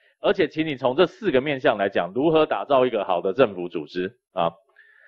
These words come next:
那这样的题目看起来其实深具开放性的，当然你是要对上面四个来做界定的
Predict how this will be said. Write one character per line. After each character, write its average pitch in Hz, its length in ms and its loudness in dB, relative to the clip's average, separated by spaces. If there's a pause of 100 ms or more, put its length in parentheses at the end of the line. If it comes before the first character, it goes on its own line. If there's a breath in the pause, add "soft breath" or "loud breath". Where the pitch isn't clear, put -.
(320 soft breath)
那 202 160 -2
这 320 120 2
样 320 60 4
的 247 120 -4
题 196 140 -4
目 226 100 -6
看 220 180 -2
起 160 80 0
来 123 60 4
其 123 160 -4
实 143 60 -2
深 139 200 2
具 135 160 -8
开 117 180 2
放 113 220 -2
性 107 180 -6
的， 90 120 -8
当 156 200 2
然 139 220 -14
你 117 180 -6
是 196 120 -2
要 170 100 4
对 175 160 0
上 156 180 0
面 151 140 0
四 160 180 -8
个 110 80 0
来 104 120 4
做 113 160 2
界 113 180 0
定 104 180 -2
的 87 100 -4